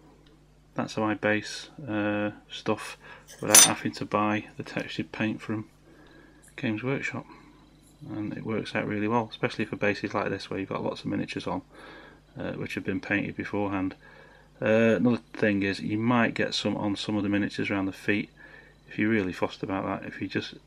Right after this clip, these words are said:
if you just get, while it's in this state, you just want a damp brush, and you just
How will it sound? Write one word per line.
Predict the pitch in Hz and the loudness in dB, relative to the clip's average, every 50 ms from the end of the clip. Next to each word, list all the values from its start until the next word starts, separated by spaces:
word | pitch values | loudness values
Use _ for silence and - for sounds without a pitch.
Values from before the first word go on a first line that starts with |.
| - - - - - | -20 -20 -20 -20 -18
if | - - 127 - | -16 -14 -8 -6
you | 110 | -6
just | 110 104 - - | -6 -6 -4 0
get, | - 104 - - - - - - - - | 2 2 2 0 -6 -14 -16 -14 -14 -10
while | 135 120 107 104 | -6 -4 -2 -2
it's | 107 - - | -2 -2 0
in | 101 98 | 0 2
this | 107 110 - | 2 0 -2
state, | - - - 90 90 95 - - - - - - - - - - - - | -4 -4 -2 -2 -2 -2 -4 -6 -14 -18 -18 -18 -18 -18 -20 -20 -16 -12
you | - 123 | -12 -10
just | - - - | -10 -6 -6
want | - - - | -4 -4 -2
a | |
damp | - - 104 98 80 78 | 0 2 2 2 0 -2
brush, | - 110 113 113 - - - - - - - - | 0 0 0 0 -2 -4 -4 -6 -6 -10 -12 -8
and | 98 98 | -6 -6
you | 98 92 | -6 -6
just | - - - - | -6 -10 -10 -12